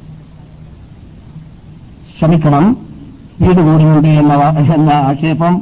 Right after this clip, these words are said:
ഗൾഫിൽ നിന്ന് കുറച്ച് ആൾക്കാരൊക്കെ പറഞ്ഞിട്ടുണ്ട്. സ്പീഡ് കൂട്ടിയതല്ല കേട്ടോ, കരുതി കൂട്ടിയിട്ട്. പക്ഷെ നമ്മുടെ ടൈം വ-, ഒന്നര മണിക്കൂർ കിട്ടുന്നില്ല. നിങ്ങൾ ഒന്നേ മുക്കാലിന് തന്നെ ക്ലാസ് എടുക്കാൻ വേണ്ടിയുള്ളതായ, തുടങ്ങാനുള്ളതായ ചുറ്റുപാട് നിങ്ങൾ ഉണ്ടാക്കി തരികയാണെങ്കിൽ ഒന്നര മണിക്കൂർ നമുക്ക്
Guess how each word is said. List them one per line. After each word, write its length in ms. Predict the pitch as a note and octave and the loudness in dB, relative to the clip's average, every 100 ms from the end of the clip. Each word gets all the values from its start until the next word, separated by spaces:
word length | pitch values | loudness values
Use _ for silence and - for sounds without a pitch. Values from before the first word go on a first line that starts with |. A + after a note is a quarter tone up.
| - | -6
ഗൾഫിൽ 340 | C3 D3+ D3+ D#3 | -6 -2 -2 0
നിന്ന് 140 | D#3 | -2
കുറച്ച് 180 | C#3+ D#3 | -2 -2
ആൾക്കാരൊക്കെ 440 | - - C#3+ D3+ | -2 -2 -4 -4
പറഞ്ഞിട്ടുണ്ട്. 460 | C3+ C#3+ C3+ C#3 C#3+ | -2 -2 -2 -2 -4
സ്പീഡ് 440 | D3 - E3+ E3 D3+ | -6 -8 -4 -2 0
കൂട്ടിയതല്ല 480 | D#3 E3+ E3 D3 | -2 0 0 0
കേട്ടോ, 140 | C3+ C#3 | -2 -2
കരുതി 280 | C#3 C#3 D3 | -2 0 0
കൂട്ടിയിട്ട്. 360 | D#3+ F3 F3 G3 | -2 -2 -2 -4
പക്ഷെ 280 | - - E3 | -4 -8 -4
നമ്മുടെ 240 | D#3+ E3+ | 0 0
ടൈം 260 | F3 F3+ F#3+ F3 | 0 0 0 0
വ-, 140 | F3+ | 0
ഒന്നര 260 | F3 G#3 G#3 | 0 0 0
മണിക്കൂർ 380 | G3 F#3 G3 G3 F#3 | 0 0 0 0 0
കിട്ടുന്നില്ല. 680 | F#3 F3+ A3 F#3 F3 G3+ - | -2 0 0 2 0 0 -4
നിങ്ങൾ 260 | - F3 E3+ | -4 -2 0
ഒന്നേ 220 | E3 G3+ | 0 0
മുക്കാലിന് 520 | F#3+ D3+ F#3+ F#3 F#3 F3 | -2 -2 0 0 0 0
തന്നെ 140 | F3 | 0
ക്ലാസ് 240 | E3+ E3 F#3+ | 0 0 0
എടുക്കാൻ 300 | F#3 F#3+ E3+ | 0 0 0
വേണ്ടിയുള്ളതായ, 600 | E3 E3 E3 E3+ D#3+ E3 F#3 | 2 0 0 0 0 0 -2
തുടങ്ങാനുള്ളതായ 800 | E3 E3 G3+ F#3 E3 D#3+ E3 E3+ G#3+ - - G3 | -2 0 0 0 0 0 0 0 -2 -4 -8 -4
ചുറ്റുപാട് 380 | F3 F#3 F#3 F3 | -2 -2 -2 -2
നിങ്ങൾ 160 | F3 | -2
ഉണ്ടാക്കി 280 | E3+ G3 F#3+ | -2 -2 -2
തരികയാണെങ്കിൽ 540 | F#3 F#3+ G3+ G#3+ A#3+ | -2 -2 -2 -2 0
ഒന്നര 260 | F#3 G3 G#3+ | 0 0 2
മണിക്കൂർ 340 | F3+ D#3+ F3+ E3 | 0 0 0 0
നമുക്ക് 360 | E3 D#3 A3 | -2 -2 0